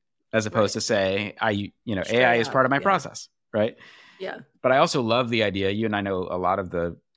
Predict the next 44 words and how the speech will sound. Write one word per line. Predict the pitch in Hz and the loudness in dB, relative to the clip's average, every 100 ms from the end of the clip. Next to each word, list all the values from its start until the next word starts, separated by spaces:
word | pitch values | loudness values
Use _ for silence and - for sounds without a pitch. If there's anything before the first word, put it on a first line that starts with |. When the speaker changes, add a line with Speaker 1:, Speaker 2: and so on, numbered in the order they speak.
| _ | _
Speaker 1:
well-known | 101 95 95 92 | -4 -2 -2 -2
artists | 85 98 90 78 | -2 0 -2 -4
in, | 90 85 - | -6 -6 -8
in | 92 90 | -6 -4
this | 87 | -6
space, | - 90 87 - - _ _ - | -4 -4 -4 -6 -16 _ _ -8
and | 92 | -4
I | 104 | 0
love | 113 156 | 2 2
the | 160 | 2
idea | 110 107 95 | 0 0 -2
that | 95 | -2
also | 104 123 113 | 0 -2 -2
they | 98 95 | -4 -4
can | 95 | -4
say, | 98 95 90 - _ - | -2 -2 -2 -8 _ -4
"A | 117 | -2
I | 113 | -2
didn't | 107 92 | -2 -8
touch | - 101 - | -10 -12 -12
this | - 80 | -14 -6
at | |
all, | 82 98 - - _ _ _ _ _ _ | -2 -2 -6 -18 _ _ _ _ _ _
that | 95 95 | -8 -4
this | 113 | -4
is | 104 | 0
actually | 95 90 92 | -2 -2 -4
from | 85 | -4
Speaker 2:
Mm-hmm. | 92 | -4
Speaker 1:
my | 90 | -4
brain." | 82 104 117 101 92 | 0 0 2 0 -2
And | 90 95 90 | -4 -4 -4
again, | 90 104 95 85 | -2 -2 -2 -4
how | - 110 | -6 -2
that | 107 95 | -2 -2
translates | 101 92 82 | -4 -4 -6
to | - | -6
value, | 120 101 92 82 | -2 0 0 -2
I | 76 | -6
think, | 73 | -10
could | 69 | -14
be | 73 | -12
really | 71 67 65 | -8 -8 -10
interesting. | - - - - | -12 -18 -20 -20